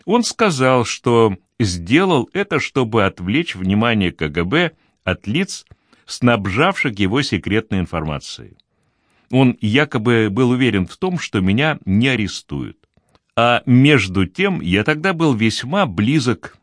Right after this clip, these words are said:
к аресту. После ареста Щеранского меня вызвали на допрос в Лефортовскую тюрьму К Г Б.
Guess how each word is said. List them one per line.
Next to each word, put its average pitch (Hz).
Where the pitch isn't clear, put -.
к -
аресту. -
После 165
ареста 175
Щеранского 139
меня 170
вызвали 147
на 104
допрос 123
в 110
Лефортовскую 120
тюрьму 110
К 110
Г 92
Б. 69